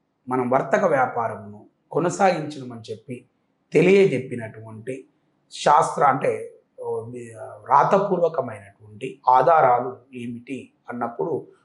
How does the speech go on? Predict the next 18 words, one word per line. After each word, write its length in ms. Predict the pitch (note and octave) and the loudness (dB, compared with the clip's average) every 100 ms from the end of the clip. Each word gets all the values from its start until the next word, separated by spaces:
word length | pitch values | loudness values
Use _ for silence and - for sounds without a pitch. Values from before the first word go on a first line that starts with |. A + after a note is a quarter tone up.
| _ | _
కొన్నింటి 400 | - D#3+ D#3+ D#3+ | 0 2 2 -2
పేరు 280 | - D3 D#3 | -4 -2 -2
నేను 140 | C#3+ A#2 | -4 -10
చెప్పాను. 440 | G#2+ - F#2+ F#2+ | -12 -12 -12 -8
అవేంటి 580 | A#2+ A#2+ B2 D#3 D3 B2+ | -4 0 0 0 -2 -6
అంటే, 460 | A2+ A#2 F3+ - _ _ - | -4 -2 -4 -4 _ _ -2
Periplus 480 | F3 F#3 - F#3 F#3+ - - | 2 2 0 0 0 0 -2
of 80 | B2 C#3 | -2 -4
the 60 | C3+ B2 | -2 -2
Erythraean 420 | B2+ - C3 C#3 | -2 -4 -4 -4
Sea, 220 | C#3 G3+ - _ _ _ _ _ _ _ D3+ | -2 -4 -4 _ _ _ _ _ _ _ 0
The 120 | F3+ D#3 | 2 4
Guide 280 | C#3+ D3+ D#3 - | 4 4 2 0
to 80 | D#3+ | -2
Geography, 600 | C3+ A2+ - B2 - F#2+ - _ _ A2+ | 0 -4 -2 -6 -4 -6 -8 _ _ 0
Natural 420 | B2+ D#3+ - E3 A2 | 2 2 0 0 0
History, 500 | F#2+ - C3 B2+ D#3+ - _ _ _ _ | -4 -2 2 2 0 -4 _ _ _ _
స్ట్రాబో 840 | - - C#3 B2 B2 C#3 E3 - | -18 0 4 6 6 4 2 -2